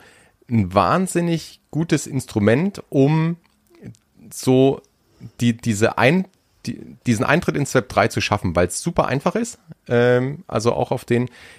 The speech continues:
klassischerweise nimmt man's ja eher auf Events, also wo man auch persönlich, äh, da ist. Dazu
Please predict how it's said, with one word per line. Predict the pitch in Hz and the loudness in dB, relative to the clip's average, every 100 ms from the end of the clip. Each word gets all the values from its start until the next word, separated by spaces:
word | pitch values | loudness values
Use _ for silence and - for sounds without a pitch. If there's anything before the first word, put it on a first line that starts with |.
| _ | _
klassischerweise | - 123 - 151 123 131 127 | 0 2 2 0 4 4 4
nimmt | 117 147 | 0 0
man's | 127 113 | -2 0
ja | - | 0
eher | - 110 - | 0 0 2
auf | 107 - | -2 -4
Events, | 107 85 101 139 165 | -6 0 2 2 -2
also | - 95 | -6 -2
wo | 107 | 0
man | 107 | 0
auch | 110 - | -2 -4
persönlich, | - 95 87 104 123 123 120 - | -2 -4 2 2 4 2 0 -4
äh, | 98 | -2
da | 92 101 147 | 0 0 -2
ist. | - | -4
Dazu | 107 - 113 107 | -6 -2 -2 -2